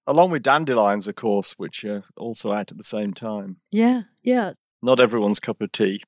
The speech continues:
Speaker 1: but, uh
Speaker 2: But a bit of garden rewilding is a very good thing. And then also for late, very much not rewilding, very much a garden plant. But I think the single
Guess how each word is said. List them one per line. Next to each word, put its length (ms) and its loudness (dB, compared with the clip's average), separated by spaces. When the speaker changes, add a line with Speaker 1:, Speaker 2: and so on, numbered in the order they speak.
Speaker 1:
but, 340 0
uh 160 0
Speaker 2:
But 140 0
a 60 0
bit 220 0
of 180 -4
garden 360 0
rewilding 600 -2
is 80 -6
a 60 -8
very 160 0
good 200 -6
thing. 200 0
And 120 2
then 140 2
also 340 2
for 180 -4
late, 640 0
very 280 2
much 260 -4
not 260 2
rewilding, 640 0
very 220 2
much 500 -6
a 60 -4
garden 400 -2
plant. 320 -8
But 240 -2
I 160 2
think 240 -2
the 100 -2
single 920 0